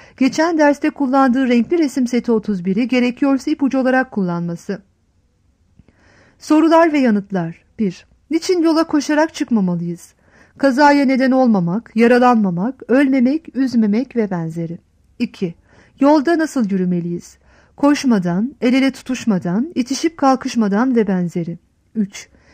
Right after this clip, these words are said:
yayalar nereden yürümelidir? Yaya kaldırımından. Ara özet. Öğretmenin yola koşarak, itişip kalkışarak çıkmayalım,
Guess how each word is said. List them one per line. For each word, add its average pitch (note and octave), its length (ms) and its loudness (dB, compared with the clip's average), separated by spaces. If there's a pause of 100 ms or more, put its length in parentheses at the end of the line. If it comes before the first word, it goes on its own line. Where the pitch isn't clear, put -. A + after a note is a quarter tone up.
(180)
yayalar D#4+ 440 4
nereden A3 420 2
yürümelidir? F3+ 720 -4 (140)
Yaya C4+ 240 4
kaldırımından. E3+ 800 -6 (1300)
Ara C4 180 4
özet. F3+ 520 -2 (600)
Öğretmenin F4 600 2
yola D#4+ 220 2
koşarak, C4 600 0
itişip C#4+ 360 -2
kalkışarak C#4+ 640 2
çıkmayalım, F3+ 580 -4